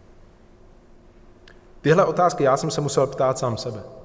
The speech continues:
A musím se ptát i vás. Protože my lehce zapomínáme.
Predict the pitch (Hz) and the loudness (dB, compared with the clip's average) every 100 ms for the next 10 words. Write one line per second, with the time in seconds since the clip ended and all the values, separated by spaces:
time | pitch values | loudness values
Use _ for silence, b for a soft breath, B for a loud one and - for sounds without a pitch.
0 | - - - - - - - - 120 147 | -20 -20 -20 -20 -20 -20 -20 -12 -6 -2
1 | 190 175 160 - 127 123 113 117 - - | 0 0 -2 0 0 0 -4 -6 -10 -18
2 | - - B - - - - - - - | -20 -20 B -20 -20 -20 -20 -20 -20 -20
3 | - - - 131 131 143 131 - - 135 | -20 -20 -8 -4 -2 0 -2 -6 -6 -2
4 | 139 143 143 135 127 127 123 117 110 107 | 0 -2 -2 -4 -2 -2 -4 -4 -4 -6
5 | 104 | -10